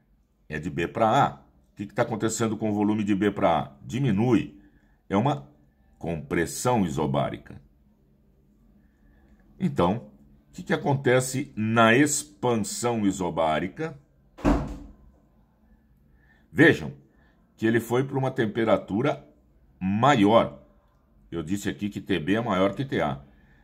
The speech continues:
Então, ele foi pra uma energia interna maior. O que que significa? A energia interna em B é maior que em A, porque a temperatura em A é menor que B. Então, nesse caso, o que que nós temos?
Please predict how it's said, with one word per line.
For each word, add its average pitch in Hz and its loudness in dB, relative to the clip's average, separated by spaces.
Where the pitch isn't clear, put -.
Então, 135 -2
ele 185 4
foi 156 0
pra 156 -6
uma 147 2
energia 135 2
interna 135 2
maior. 143 4
O - -20
que 123 -12
que - -14
significa? 107 0
A - 0
energia 101 4
interna 95 2
em 120 -4
B 135 0
é 82 -4
maior 82 -2
que - -8
em 107 0
A, 127 4
porque - -12
a 87 -6
temperatura 85 -4
em 98 -2
A - -4
é 131 -12
menor 69 -6
que - -6
B. 123 0
Então, 82 -4
nesse 80 -6
caso, 76 0
o 104 -6
que 113 -8
que 110 -8
nós 101 -2
temos? 67 -10